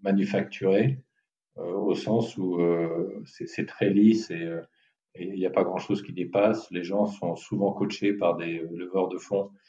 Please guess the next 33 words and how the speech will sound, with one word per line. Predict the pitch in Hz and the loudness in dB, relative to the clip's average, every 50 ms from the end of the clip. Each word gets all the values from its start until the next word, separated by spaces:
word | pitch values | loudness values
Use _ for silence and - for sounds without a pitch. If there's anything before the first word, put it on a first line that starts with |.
| _ - _ _ _ _ _ | _ -20 _ _ _ _ _
qui | - - - | -16 -14 -14
sont | - - 95 | -8 -8 -8
très | - - - 104 98 | -6 0 2 4 6
habiles | 98 90 87 104 107 104 - | 6 6 8 6 6 6 4
pour | 92 92 | 2 2
leur | 90 87 90 | 2 2 0
faire | - - 95 90 87 | 0 0 0 0 2
dire, | 98 98 98 92 | 2 2 2 2
euh, | 87 85 87 85 85 | 4 2 2 0 0
ce | 85 - | -4 -8
qu'il | - - - | -12 -14 -16
faut | - - 104 104 101 101 95 | -12 -4 0 2 4 4 4
et, | 87 82 80 82 87 87 90 92 92 - - | 4 2 -2 -4 -6 -6 -8 -10 -10 -12 -12
et | 90 - | -10 -10
leur | 87 85 - _ | -10 -10 -10 _
faire, | - 98 95 92 87 | 2 2 4 4 4
euh, | 85 82 82 80 80 - _ _ _ _ _ _ - | 4 2 2 -2 -4 -6 _ _ _ _ _ _ 4
faire, | 98 92 92 95 95 - | 8 8 8 8 6 0
faire | - - 98 | 2 4 6
attention | 92 - - 98 98 - - 104 | 6 6 4 0 -2 0 0 0
à | 92 | 0
ce | - - | 0 -2
qu'ils | - - | -6 -8
disent | 92 95 95 - | -8 -8 -12 -12
pas, | _ - 101 98 | _ 4 4 4
ce | 98 101 | 4 2
qui | 101 107 | -6 -14
pourrait, | 110 - 92 90 92 90 87 82 | -16 -10 -2 0 0 2 2 0
euh, | 82 82 82 | -2 -6 -8
ce | - _ | -12 _
qui | _ - | _ -20
pourrait | _ _ 87 87 85 | _ _ -2 -2 -2
déranger. | 82 85 85 87 90 90 95 107 127 135 | -2 -2 -6 -6 -6 -2 0 0 2 2